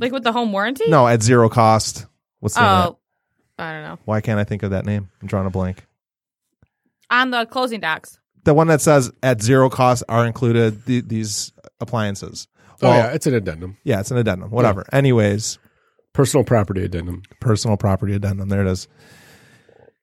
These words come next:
Speaker 2: And the washer's missing.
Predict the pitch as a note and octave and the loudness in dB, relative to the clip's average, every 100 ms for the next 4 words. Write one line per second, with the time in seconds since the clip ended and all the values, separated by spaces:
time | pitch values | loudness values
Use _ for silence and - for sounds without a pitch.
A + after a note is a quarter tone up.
0 | _ _ _ _ - A#2 A#2 A#2 A2+ A2 | _ _ _ _ 2 6 6 6 6 4
1 | A2 - _ _ _ _ _ _ - _ | 0 -4 _ _ _ _ _ _ -20 _
2 | - - A2 G2+ G#2 - F2 F2 F2+ - | -18 -4 2 4 4 0 -8 -8 -8 -10